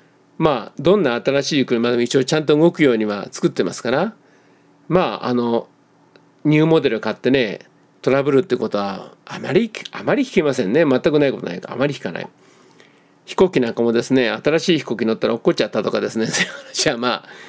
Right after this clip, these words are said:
えー、ごくごく初期はね、ともかく今そういうことはまずないですね。しかしソフトウェアとかだいぶ違いますよね。ソフトウェアとか本当一番最初ちゃんと動かないから、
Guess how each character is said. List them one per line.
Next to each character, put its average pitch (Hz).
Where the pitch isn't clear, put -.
え 127
ー、 -
ご 175
く 185
ご 170
く 180
初 151
期 123
は 98
ね、 113
と -
も 117
か 95
く 107
今 120
そ -
う 113
い -
う 117
こ 127
と 101
は 101
ま 117
ず 101
な 101
い 101
で 92
す -
ね。 98
し -
か 143
し 120
ソ 127
フ -
ト 208
ウ -
ェ 240
ア -
と 107
か 107
だ -
い 156
ぶ 151
違 143
い 160
ま 160
す -
よ 101
ね。 107
ソ 131
フ -
ト 190
ウ 196
ェ 190
ア 170
と 127
か 127
本 139
当 156
一 143
番 160
最 156
初 151
ち 160
ゃ 160
ん 160
と 151
動 160
か 175
な 123
い 95
か -
ら、 107